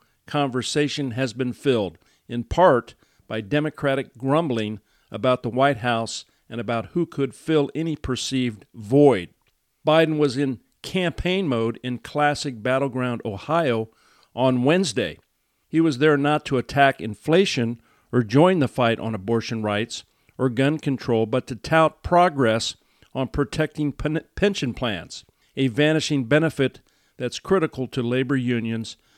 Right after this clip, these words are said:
but not many other core constituencies in twenty twenty-two. What he has been hearing back in Washington on the day the White House announced that communications director Kate Bedingfield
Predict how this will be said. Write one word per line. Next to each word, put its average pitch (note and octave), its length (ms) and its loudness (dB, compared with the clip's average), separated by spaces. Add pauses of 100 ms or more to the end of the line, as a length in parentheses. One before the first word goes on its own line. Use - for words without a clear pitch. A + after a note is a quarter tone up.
(300)
but A#2 180 -4
not C#3 240 0
many C#3 320 -2
other B2 380 -2 (120)
core D3 520 4
constituencies A#2 1080 -4
in B2 260 -2 (200)
twenty C#3+ 440 -2
twenty-two. B2+ 800 -2 (300)
What F3 160 4
he F3+ 60 6
has E3 120 2
been C#3 160 0
hearing D#3 480 4
back C3+ 300 2
in B2 140 -2
Washington C#3 600 0
on B2+ 140 0
the A2+ 80 -2
day C#3 480 -2 (260)
the A#2+ 80 -2
White C3+ 320 2
House C3 320 -4
announced C#3+ 460 -2
that A2+ 160 -6
communications D#3 800 -2
director B2+ 560 -4 (600)
Kate - 420 -2 (140)
Bedingfield B2 800 0